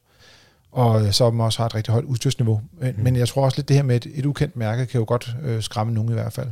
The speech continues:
Speaker 2: Hmm.
Speaker 1: Men det er i hvert fald en rigtig fin bil.
Speaker 2: Ja. Nu læste jeg også testen, og jeg så, at, øhm, at, øh, jeg kan godt lide de der nørdede detaljer, og så så jeg, at den Mercedes, den kunne lade på to faser. Det vil sige, at den kan lade dobbelt så hurtigt. Øh, og det bet-, og da den kunne også, øh,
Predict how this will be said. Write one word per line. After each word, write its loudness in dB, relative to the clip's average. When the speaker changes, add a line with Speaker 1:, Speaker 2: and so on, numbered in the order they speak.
Speaker 2:
Hmm. -4
Speaker 1:
Men 0
det -2
er 0
i 2
hvert 2
fald -2
en -2
rigtig 0
fin -4
bil. -8
Speaker 2:
Ja. 0
Nu 6
læste 8
jeg 8
også 4
testen, 2
og 2
jeg 4
så, 4
at, 0
øhm, 0
at, -2
øh, 0
jeg 0
kan 0
godt 4
lide 0
de 2
der 4
nørdede 2
detaljer, -2
og 2
så 0
så 2
jeg, 2
at 2
den 2
Mercedes, 4
den 2
kunne 0
lade 4
på -6
to -2
faser. -2
Det -8
vil 2
sige, 2
at 2
den 0
kan -
lade 4
dobbelt 2
så 4
hurtigt. 0
Øh, 2
og -2
det -2
bet-, -14
og 4
da 0
den 2
kunne 2
også, 2
øh, 2